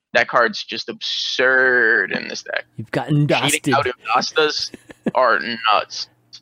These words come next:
Speaker 1: Like, Witchwood Grizzlies come out.
Speaker 2: Yeah.
Speaker 1: Like, the amount of powerful turns I've had with the deck has been insane.
Speaker 2: This looks
Speaker 1: And
Speaker 2: fun, for sure. It looks super fun.
Speaker 1: It's, it's viable, too, which is
Speaker 2: Yeah.
Speaker 1: shocking to me. I thought it was gonna be a meme. Um,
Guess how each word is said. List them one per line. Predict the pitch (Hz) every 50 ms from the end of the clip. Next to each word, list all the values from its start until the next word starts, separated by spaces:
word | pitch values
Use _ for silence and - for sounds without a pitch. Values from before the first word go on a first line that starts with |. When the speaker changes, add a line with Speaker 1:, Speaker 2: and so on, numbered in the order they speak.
| _ _ _ _ _ _ -
Speaker 1:
Like, | 76 90 92 - -
Witchwood | 123 131 - - 147 143 117 -
Grizzlies | 139 139 135 127 - 143 139 135 -
come | - 135 127
out. | 131 135 135 - - _ - -
Speaker 2:
Yeah. | 110 107
Speaker 1:
Like, | 135 131 107 101 - - - - - - - - - - - -
the | 151 156
amount | 170 202 247 277
of | 262 -
powerful | - - 139 147 165 165 160 139
turns | - - - 127 135 135 139
I've | 120
had | - - 107 120 120
with | 120 98
the | -
deck | - 143 143 151 - -
has | - 107 113 -
been | - 123 117 113 107 107 104 90 - - _ _ _ _ _
insane. | 110 110 104 - - - - - - - _ _ _
Speaker 2:
This | - 170 - -
looks | 311 370 - -
Speaker 1:
And | 127 120
Speaker 2:
fun, | 117 117 139 123 104 101 92 95 110 -
for | - 110
sure. | - - - 123 117 107 95 101 104 107
It | 127 139
looks | 120 123 - -
super | - - 120 123 117 - 101 95
fun. | - - - 175
Speaker 1:
It's, | 170 110 110 - - _ _ _ _ -
it's | 165 165 - - - 147 127 147 151 151 _ _ -
viable, | - - 175 127 104 90 90 92 -
too, | - - 185 208 185 123 104
which | 104 107 -
is | 110 107 -
Speaker 2:
Yeah. | 110 - 143
Speaker 1:
shocking | 160 151 - 101 101 117
to | - - -
me. | 95 95
I | 101 -
thought | - 123 101
it |
was | 120 131 -
gonna | 123 113
be | 117 107
a | 101
meme. | 120 127 135 147 117 80 - - - - _ _ _ _ _ _ _ _ _ _ -
Um, | 120 113 107 107 110 104 101 104 104